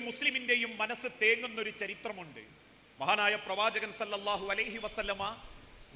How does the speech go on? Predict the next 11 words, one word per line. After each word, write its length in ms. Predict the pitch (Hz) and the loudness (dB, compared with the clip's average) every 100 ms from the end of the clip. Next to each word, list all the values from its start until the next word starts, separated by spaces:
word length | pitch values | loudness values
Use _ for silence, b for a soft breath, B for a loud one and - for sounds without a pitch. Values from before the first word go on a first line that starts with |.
| 160 | -2
മക്കയിൽ 420 | 190 - 254 247 220 151 | -2 2 2 2 -4 -2
ദഅവത്ത് 460 | 196 240 247 254 294 302 202 | 0 0 0 -2 -6 2 4
ആരംഭിക്കുന്ന 580 | 226 233 233 240 220 214 - | 4 2 0 -4 0 0 2
കാലത്ത് 420 | 190 185 175 139 110 - - - - 190 | 2 2 -2 -8 -10 -14 -20 -20 0 0
ആ 20 | 214 196 | 2 -2
മക്കയിൽ 400 | - 247 226 202 | -4 -2 -2 -2
ഏറ്റവും 640 | - - - - 294 247 226 - | -8 -18 -18 -2 0 0 -4 -6
സുന്ദരനായ 580 | 202 208 226 208 196 185 | -6 -2 -2 0 0 0
ഒരു 80 | 175 - | -4 -6
ചെറുപ്പക്കാരൻ 600 | 180 185 190 190 185 170 156 | -6 -2 -2 -2 -4 -4 -4
ഉണ്ടായിരുന്നു. 480 | 147 139 117 110 | -2 -2 -6 -12